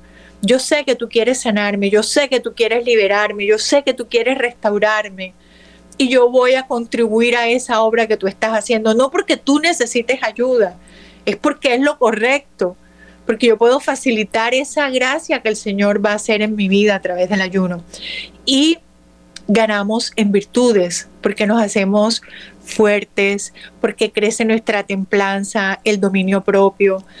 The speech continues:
porque cuando podemos ayunar y decirle no a la comida, le vamos a poder decir no al pecado. Es muy difícil que una persona haciendo ayuno se ponga a ver pornografía, por ejemplo, porque no,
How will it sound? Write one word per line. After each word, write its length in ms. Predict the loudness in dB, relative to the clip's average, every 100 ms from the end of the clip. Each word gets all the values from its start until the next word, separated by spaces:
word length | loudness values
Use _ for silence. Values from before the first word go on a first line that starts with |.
| -18 -8
porque 280 | -4 0 0
cuando 320 | 0 2 2 2
podemos 420 | 2 2 0 0
ayunar 560 | 2 2 2 2 0
y 60 | 2
decirle 520 | 0 2 -2 0 0
no 240 | 2 2 2
a 80 |
la 140 | 0 -2
comida, 500 | -2 2 2 4 2
le 120 | 2
vamos 260 | -2 -2 -4
a 100 | 0
poder 320 | 2 2 2
decir 380 | -2 0 -2 0
no 220 | 0 0
al 120 | 0
pecado. 640 | -6 -6 -2 -2 -2 -8 -14 _ -20 -20 -20 -20 -20 -20 -20 -14 -4
Es 220 | -4 0
muy 200 | 0 2
difícil 560 | 0 -2 0 0 0 2
que 80 |
una 140 | 2 2
persona 380 | -2 -2 -2 -2
haciendo 420 | -2 0 2 2
ayuno 360 | 2 0 0
se 120 | -2 -2
ponga 240 | 0 2
a 40 |
ver 140 | 2 0
pornografía, 760 | -2 0 -2 -2 0 0 0
por 140 | -4 -8
ejemplo, 540 | -2 -2 -2 -2 -2 -4 -20 -20 -20 -12 -2
porque 340 | -2 0 0
no, 320 | 2 2 2